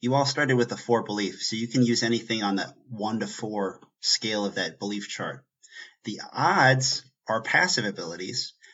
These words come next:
while the evens, you spend them for a one-time use, lowering your belief. So, uh, sometimes when you wanna buy a success, 'cause, you know, this is really important to me and my story and my character, you can do so. But,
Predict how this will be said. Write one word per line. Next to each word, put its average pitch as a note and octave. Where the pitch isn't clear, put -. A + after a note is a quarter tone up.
while G#2+
the A2+
evens, C#3
you A#2+
spend C#3
them A#2+
for A2
a G2+
one-time G2
use, -
lowering A2
your G2+
belief. -
So, G#2
uh, G2+
sometimes C3
when B2
you A2+
wanna A2
buy G2+
a C3+
success, C3+
'cause, G#2+
you G#2+
know, F2
this G#2
is A2+
really A2
important G#2
to A2
me G2+
and G2+
my G2+
story G2
and F#2
my F2
character, G#2+
you G#2
can G#2
do G#2+
so. -
But, G#2